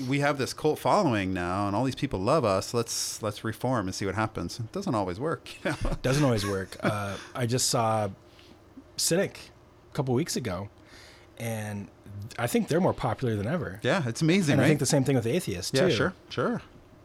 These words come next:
Speaker 1: Uh, I think probably Demolition Hammer is definitely, and, like, people have discovered all that old music, you know, whether it's from streaming or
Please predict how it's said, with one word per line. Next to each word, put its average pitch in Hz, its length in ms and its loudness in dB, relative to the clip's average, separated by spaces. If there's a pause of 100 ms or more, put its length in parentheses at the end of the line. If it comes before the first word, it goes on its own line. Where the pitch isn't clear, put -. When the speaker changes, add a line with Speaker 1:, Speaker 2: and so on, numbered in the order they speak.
(200)
Speaker 1:
Uh, 107 540 4
I 113 80 0
think - 340 -6 (160)
probably 95 380 -2
Demolition 92 400 -4
Hammer 98 480 -4
is 87 260 -6
definitely, 80 560 -2
and, 87 180 -6
like, 92 240 -6
people 147 220 0
have 131 140 0
discovered 117 500 0
all 85 100 -2
that 87 140 -2
old 90 160 -2
music, 104 460 -2
you 87 60 -6
know, 90 120 -4
whether 95 240 0
it's 85 120 -8
from 90 260 -4 (420)
streaming 92 600 0
or 78 180 -10